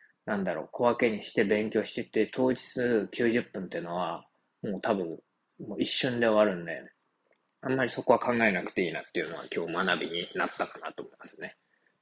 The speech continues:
まあ、とりあえず目の前のでやれることを、えー、やっ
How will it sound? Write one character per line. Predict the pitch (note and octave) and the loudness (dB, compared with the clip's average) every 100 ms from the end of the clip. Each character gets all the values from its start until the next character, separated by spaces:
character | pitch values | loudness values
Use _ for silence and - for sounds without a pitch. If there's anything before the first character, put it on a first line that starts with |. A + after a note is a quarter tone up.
| _ _ _ - | _ _ _ -12
ま | F#2 | -12
あ、 | _ _ _ - | _ _ _ -4
と | |
り | A2 A#2 | 2 4
あ | |
え | F#2+ | 2
ず | E2+ - - | -2 -8 -8
目 | G2+ | -4
の | G#2+ A2+ | -2 0
前 | G#2 | 0
の | E2+ D#2 | -2 -6
で | F#2 - | -8 -6
や | G#2+ G2 | -2 -2
れ | F#2+ F#2+ | -2 -4
る | - G2+ | -4 -6
こ | - G2+ | -6 -6
と | F#2+ | 0
を、 | G#2 B2 - _ - | 2 2 0 _ -6
え | G2 | -4
ー、 | F2+ | -2
や | |
っ | E2+ | -6